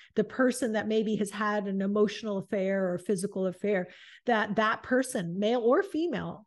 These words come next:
takes the onus and responsibility to say,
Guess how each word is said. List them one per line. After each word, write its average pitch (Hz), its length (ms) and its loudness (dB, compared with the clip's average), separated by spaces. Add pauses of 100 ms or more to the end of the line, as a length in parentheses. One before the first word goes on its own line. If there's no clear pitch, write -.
takes - 380 -2
the 233 160 0
onus 233 400 0
and 202 120 -2
responsibility 196 1040 0
to 180 180 -4
say, 175 480 -4